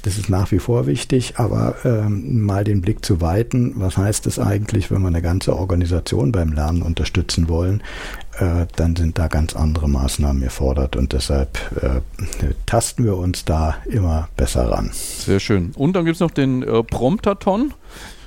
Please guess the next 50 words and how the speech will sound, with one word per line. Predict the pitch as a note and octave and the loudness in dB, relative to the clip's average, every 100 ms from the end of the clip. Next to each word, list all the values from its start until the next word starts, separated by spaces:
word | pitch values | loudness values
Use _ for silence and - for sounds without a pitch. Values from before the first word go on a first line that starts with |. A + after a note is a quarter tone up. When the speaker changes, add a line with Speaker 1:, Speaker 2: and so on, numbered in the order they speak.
| - | -2
Speaker 2:
Ne, | D#3 E3+ G#2 | 0 2 2
die, | C3+ C#3 D2 | 2 4 4
Speaker 1:
Ja. | D3 | 4
Speaker 2:
letztes | C#3+ D3+ D#3 | 4 2 2
Jahr | |
hat | D3+ | 2
man, | D3 | 2
glaub | C#3+ - | 0 2
ich, | |
schon | C#3+ | 2
mal | D3 | 2
drüber | D3 C#3+ C#3+ | 0 0 0
gesprochen. | C3+ - - D#3 F3 G#3 | -2 -2 0 2 2 0
Die, | C#3 C3 C3+ C3 | 0 0 0 0
die | B2+ | -4
Telekom | - C3+ D3 D3+ D3+ | 0 0 2 2 2
hat | C#3 | 2
ja | C#3 | 2
mal | C3+ C3 B2 B2 | 2 2 2 -2
bei | B2+ | -2
uns | B2 | 0
im | A#2 | 2
Benchlearning | A#2+ - C#3 C#3 D3+ | 2 2 2 2 0
vorgestellt, | D3+ D3+ - C3+ C3+ | 0 0 0 0 0
dass | - | 0
sie | |
intern | D#3 D#3+ C#3 C#3+ | -2 0 0 2
so | C3+ | 0
ein, | B2 A#2+ - | 2 -2 -4
so | - A2 | 0 0
ein | A#2+ | 0
Promptathon | - A#2+ E3+ E3 E3 D#3+ | 0 0 2 0 -2 -2
gemacht | D#3+ D#3 D#3+ - | -2 -2 -2 -2
haben | F3 E3+ E3 | -2 0 0
zum | - C3 C3 - - | 0 0 0 -4 -2
gemeinsamen | A2 G2+ A#2+ F3 E3+ D#3+ | 0 2 2 0 0 -2
Prompten | - D3 - D#3 | -2 -2 -2 -2
in | C#3+ | 0
einem | C3 D3+ D3+ | 0 0 0
Raum | C#3+ D3 E3+ F3 | 0 0 0 0
und, | B2+ C3+ - | -2 -2 -4
äh, | D3+ B2+ C3 | -2 0 2
da | B2 A#2+ | 2 0
wird's | B2+ | 0
im | C3+ A2 | 0 0
April | - C3 C3 | 0 0 0
auch | C3+ | 0
noch | A2+ | 0
was | F#2+ - | -2 -4
geben. | - | -6